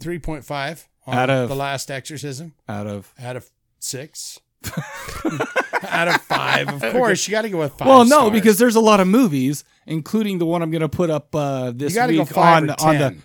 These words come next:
Speaker 2: I'm doing it. By the way, we're bringing back the, the, the, the Corpse Cast Friday Night movie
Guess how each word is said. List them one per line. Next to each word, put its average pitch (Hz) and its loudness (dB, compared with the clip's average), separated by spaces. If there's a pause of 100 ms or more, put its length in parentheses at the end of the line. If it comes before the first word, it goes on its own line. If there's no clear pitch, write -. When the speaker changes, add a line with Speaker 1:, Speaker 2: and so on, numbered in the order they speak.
Speaker 2:
I'm 180 0
doing 269 4
it. 190 -4
By 190 2
the 202 0
way, 165 2
we're 151 0
bringing 208 0
back 185 2 (320)
the, 160 -8
the, 147 -2
the, 127 -6
the 127 -4
Corpse - -4
Cast 175 -2
Friday 170 0
Night 151 -2
movie 127 -4